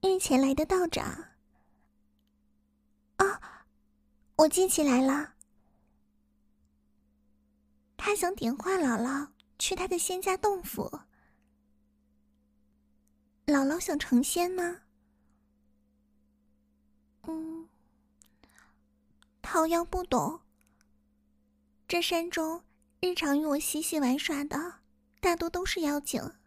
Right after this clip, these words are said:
大家想的便是早日化成人形，这样就不用扎根在土里，这天下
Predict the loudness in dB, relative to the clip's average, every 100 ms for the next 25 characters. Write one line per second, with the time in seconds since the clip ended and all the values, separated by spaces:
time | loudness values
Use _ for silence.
0 | _ _ _ _ _ _ _ _ _ -4
1 | 0 2 0 0 2 2 2 -2 -6 -14
2 | _ _ -2 -2 -2 -2 0 -2 -2 -4
3 | -4 -2 0 0 0 -2 -2 -6 -20 _
4 | _ _ _ _ _ _ _ _ -6 -2
5 | 2 2 2 -2 -10 -20 -10 -4 -2 -2
6 | -2 -2 -2 -2 -2 -4 -4 -2 -2 0
7 | -2 -6 _ _ _ _ _ _ -6 -4
8 | -4 -6 -4 -4 -4